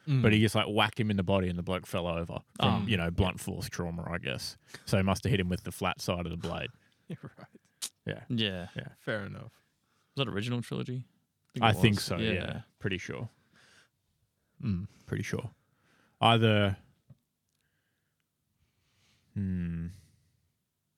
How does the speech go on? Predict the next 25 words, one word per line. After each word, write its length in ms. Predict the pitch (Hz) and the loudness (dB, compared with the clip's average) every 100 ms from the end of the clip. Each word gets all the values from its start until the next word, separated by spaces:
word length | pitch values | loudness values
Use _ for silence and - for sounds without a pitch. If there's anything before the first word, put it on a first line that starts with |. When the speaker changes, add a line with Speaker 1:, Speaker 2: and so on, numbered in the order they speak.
| _ _ _ _ _ - _ _ | _ _ _ _ _ -18 _ _
Speaker 2:
Either 260 | - 113 107 | 2 2 4
that 220 | 117 117 | 4 4
or 420 | 120 113 107 101 - | 6 6 6 4 0
the 280 | 104 143 113 | -8 -4 -4
technology 560 | - 101 101 98 98 | -2 -4 -4 -4 -2
just 160 | 95 98 | -4 -4
got 180 | 95 - | -4 -4
worse, 500 | 90 87 110 - - _ _ | -4 0 0 -2 -10 _ _
perhaps. 280 | - 107 139 | 0 2 2
Speaker 3:
I 20 | |
think 400 | 147 - 226 208 - _ _ _ | 0 2 2 0 -10 _ _ _
in 180 | 160 160 | 0 2
the, 220 | 139 117 - _ _ _ _ - | 0 -2 -16 _ _ _ _ -4
in 160 | 135 131 | -2 2
the, 760 | 120 113 113 107 107 104 101 - | 2 2 2 2 2 2 0 -4
uh, 400 | 104 98 95 92 - - _ _ _ _ _ _ _ _ - | -4 -4 -6 -6 -10 -14 _ _ _ _ _ _ _ _ -10
Darth 280 | 110 123 127 | -2 0 0
Vader, 580 | 120 117 113 107 107 104 - _ _ _ _ _ _ _ | 0 2 2 0 0 -2 -4 _ _ _ _ _ _ _
Luke 320 | 120 117 110 - | -2 2 2 0
hand 380 | 120 110 110 | -2 -2 -2
gets 220 | 101 87 - | -4 -6 -6
chopped 320 | - 98 - | -4 -4 -4
off 180 | 87 - | -6 -6
scene, 440 | - 87 85 120 _ _ _ | -6 -8 -8 -10 _ _ _
Speaker 2:
Yes. 380 | 110 98 104 | -4 -2 -4